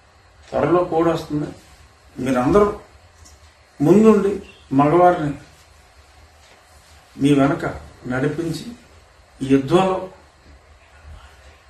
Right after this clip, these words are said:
రాణి రుద్రమదేవి అవుతారా, ఝాన్సీ లక్ష్మి అవుతారా? ఎందుకు రుద్రమదేవి పెట్టరు? ఆవిడ అన్ని కాంకర్ చేసింది, లక్ష్మీబాయి చివరిలో ఉంటుంది.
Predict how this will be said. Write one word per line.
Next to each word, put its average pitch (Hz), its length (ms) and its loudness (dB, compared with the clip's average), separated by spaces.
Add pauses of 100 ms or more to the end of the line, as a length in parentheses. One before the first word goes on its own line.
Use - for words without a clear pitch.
(320)
రాణి 139 320 -2
రుద్రమదేవి 160 600 2
అవుతారా, 151 420 -2 (1500)
ఝాన్సీ 131 360 -2
లక్ష్మి 123 520 0
అవుతారా? 143 420 -4 (960)
ఎందుకు 214 220 2
రుద్రమదేవి 214 580 4
పెట్టరు? 170 320 -6
ఆవిడ 147 160 -2
అన్ని 170 240 -2
కాంకర్ 170 320 0
చేసింది, 139 520 -4
లక్ష్మీబాయి 147 440 -6
చివరిలో 139 320 -6
ఉంటుంది. 127 380 -10